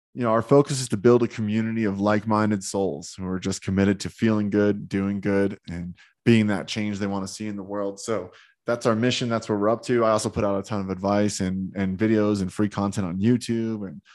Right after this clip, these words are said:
across the social spheres. So come and check us out.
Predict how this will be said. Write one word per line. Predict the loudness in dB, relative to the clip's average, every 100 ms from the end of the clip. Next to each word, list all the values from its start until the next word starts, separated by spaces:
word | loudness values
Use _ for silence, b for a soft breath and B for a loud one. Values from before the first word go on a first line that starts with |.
| b _
across | 0 0 -2
the | -4
social | 0 0 -2
spheres. | -6 2 4 4 2 -2
So | -4 -4 -6 b b b _
come | -2 -2
and | 0
check | -2 0
us | 0 4
out. | 4 4 0 -8